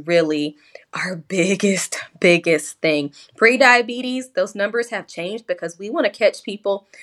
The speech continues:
before it gets too high, 'cause we know that we can shift that person back to normal blood sugar if we catch it early.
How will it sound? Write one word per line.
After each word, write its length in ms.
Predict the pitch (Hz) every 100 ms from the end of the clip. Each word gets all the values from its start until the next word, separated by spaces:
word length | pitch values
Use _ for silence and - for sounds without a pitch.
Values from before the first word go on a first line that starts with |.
| - -
before 380 | 175 208 247
it 80 | 339
gets 160 | 202 -
too 180 | 175 175
high, 320 | 220 240 147
'cause 240 | 185 175
we 160 | 190 180
know 540 | 180 214 294 156 165 - _ -
that 240 | 180 160
we 140 | 214 294
can 220 | 359 302
shift 360 | - 220 -
that 240 | - 165 -
person 420 | 160 175 - 160
back 240 | 165 - -
to 100 | 185
normal 260 | 165 156
blood 240 | 170 302 -
sugar 240 | 208 151
if 140 | 147
we 80 | 151
catch 320 | 147 151 -
it 100 | - -
early. 440 | 143 139 - -